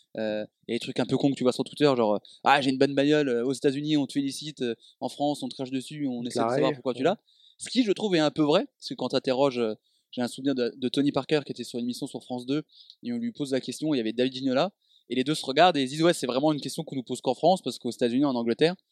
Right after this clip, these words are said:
Speaker 1: c'est un truc qui se part, euh, on s'en fout, tu vois, de, bah, tu prends de l'oseille, c'est très bien, c'est, c'est cool. » J'arrive pas à savoir pourquoi en France on a ce tabou sur l'oseille.
Speaker 2: Parce qu'en France, je trouve qu'on est quand même vachement sur le jugement des autres, sans même les connaître et sans même leur avoir, euh, parlé.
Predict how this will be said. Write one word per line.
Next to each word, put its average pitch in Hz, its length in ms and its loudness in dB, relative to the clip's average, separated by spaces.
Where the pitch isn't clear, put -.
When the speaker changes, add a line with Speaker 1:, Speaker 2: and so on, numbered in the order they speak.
Speaker 1:
c'est - 100 -4
un 113 40 0
truc 156 160 -4
qui - 120 -10
se 127 140 -6
part, 120 280 2
euh, 107 200 -2
on 127 60 -10
s'en 135 120 -2
fout, 185 240 -4
tu 127 60 -6
vois, 135 120 4
de, 120 80 -2
bah, 104 180 -6
tu - 100 -20
prends 117 140 -4
de 110 60 -6
l'oseille, 143 280 2
c'est 107 140 -10
très - 120 -8
bien, 156 160 4
c'est, 120 140 -10
c'est 123 220 -14
cool. » 156 100 -8
J'arrive 147 160 6
pas 214 60 2
à 220 40 4
savoir 196 180 4
pourquoi 156 220 0
en 143 80 4
France 180 220 -2
on 143 40 -2
a 127 60 2
ce 135 100 -2
tabou 139 340 0
sur 135 200 -2
l'oseille. 113 300 -2
Speaker 2:
Parce 135 120 2
qu'en 127 100 -2
France, 139 200 -2
je - 40 -18
trouve 151 120 -8
qu'on 131 120 -6
est 127 60 -2
quand 120 100 -2
même 117 160 4
vachement 131 260 6
sur 131 160 0
le 120 60 2
jugement 127 400 4
des 127 180 2
autres, 147 220 -4
sans - 140 -8
même 135 180 -2
les 127 80 0
connaître 127 380 -4
et 104 40 -10
sans 117 140 -8
même 120 160 -4
leur 117 140 2
avoir, 110 400 2
euh, - 20 -6
parlé. 120 400 -2